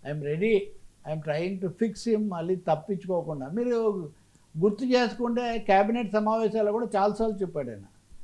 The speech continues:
మనం దెబ్బ కొడితే అది మళ్ళీ కోలుకోలేనట్టుగా ఉండాలి,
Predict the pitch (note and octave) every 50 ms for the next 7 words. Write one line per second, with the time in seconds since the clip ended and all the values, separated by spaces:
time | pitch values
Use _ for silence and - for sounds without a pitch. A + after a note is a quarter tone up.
0 | - - - - - D#3+ F#3 F#3+ F3 F3 E3+ E3+ F#3+ A3 G3+ A3 G#3 G3+ G3 G3
1 | A#3 A#3 A3+ G#3 G3+ F#3+ F#3 F#3 F#3 G3+ G3 G3 F#3 F#3 F#3 F#3+ F3 F#3+ G3+ F#3+
2 | F#3 F3+ F#3 F3+ F3 F3 F3 F3+ F3 E3+ E3+ E3 E3 E3 D#3+ F3 G#3 G#3